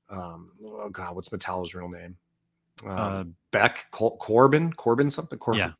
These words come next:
Speaker 1: Corbin something, right?
Speaker 2: Yeah, it's definitely Corbin.
Speaker 1: Corbin
Speaker 2: James
Speaker 1: Dallas?
Speaker 2: Corbin or
Speaker 1: No, Corbin Dallas is, uh, <laughs> Fifth Element. But, uh,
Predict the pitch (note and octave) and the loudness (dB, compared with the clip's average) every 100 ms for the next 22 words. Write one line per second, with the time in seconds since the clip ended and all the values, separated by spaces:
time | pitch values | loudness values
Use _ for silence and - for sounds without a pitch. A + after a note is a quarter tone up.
0 | _ _ _ - A#2+ A#2 F#2 A#2 A#2 F2+ | _ _ _ 0 2 2 2 -2 -2 -8
1 | F#2 B2 - - G#2 G2 D3+ C3+ A#2 - | -6 -6 -8 -6 -2 0 2 2 2 2
2 | G#2+ F2+ F2+ F2 - _ - B2+ D3 A2 | 0 2 -4 -6 -14 _ 4 8 8 8
3 | A#2+ D3+ G2 G2 F#2+ F#2+ F#2+ - - G#2+ | 6 6 4 2 -2 -6 -10 -16 -10 -10
4 | F#2 F2+ C3 A#2+ A#2 G#2+ G2+ A#2 G#2+ A2 | -10 -2 2 4 4 2 2 0 0 0
5 | G#2 G2+ - _ C3 A2 G#2+ G2 G#2+ - | -2 -4 -8 _ 0 2 0 -2 -6 -12
6 | - - - A#2 C3+ B2+ A2+ G2+ | -20 -20 -10 8 10 10 8 4